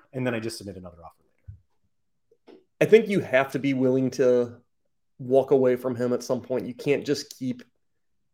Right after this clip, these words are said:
Speaker 2: chucking more cards at him because that is, like, a disastrous, uh, dangerous game to play.
Speaker 1: It, it, it absolutely is. Uh, and I was ready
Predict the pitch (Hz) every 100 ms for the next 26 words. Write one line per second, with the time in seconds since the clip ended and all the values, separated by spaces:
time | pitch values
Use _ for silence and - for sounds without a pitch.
0 | _ - 147 139 127 123 120 120 120 113
1 | 113 120 117 110 127 131 131 127 117 -
2 | - _ _ _ _ _ _ _ _ _
3 | _ - 131 156 151 147 123 139 131 131
4 | 123 127 127 - 131 123 - - - -
5 | 123 117 120 120 - _ - 127 131 120
6 | 127 123 - 123 120 120 117 117 113 _
7 | _ - 120 117 117 _ _ - - -
8 | _ 143 131 - _ _ 151 - 127 131
9 | - 131 143 120 113 131 - - _ _
10 | _ _ _ 123 110 110 - - 135 135
11 | 127 120 110 - _ _ _ _ _ _
12 | _ _ _ _ _ _ _ _ _ _
13 | _ _ _ _ _ _ _ _ _ 135
14 | 147 147 117 127 131 165 190